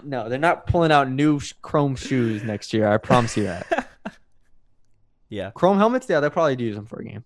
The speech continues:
Speaker 1: but yeah, no. Okay, thank you for your questions, N T S N. Next up, Preston Hodge has a couple questions.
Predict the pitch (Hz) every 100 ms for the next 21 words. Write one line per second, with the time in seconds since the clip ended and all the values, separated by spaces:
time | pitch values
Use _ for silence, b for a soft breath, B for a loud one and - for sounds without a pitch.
0 | _ - - _ _ _ _ _ _ -
1 | _ _ _ - 131 - - - _ b
2 | b b b b b b _ _ - 208
3 | 233 170 127 196 196 196 180 156 185 175
4 | 190 175 156 - 180 190 - 190 156 -
5 | 160 123 113 - _ _ _ _ _ _
6 | - 139 156 135 - - - 151 131 -
7 | - - - _ _ _ _ _ _ _
8 | _ - 170 160 - 143 139 147 139 120
9 | 110 107 127 117 120 110 - 117 110 110
10 | 104 -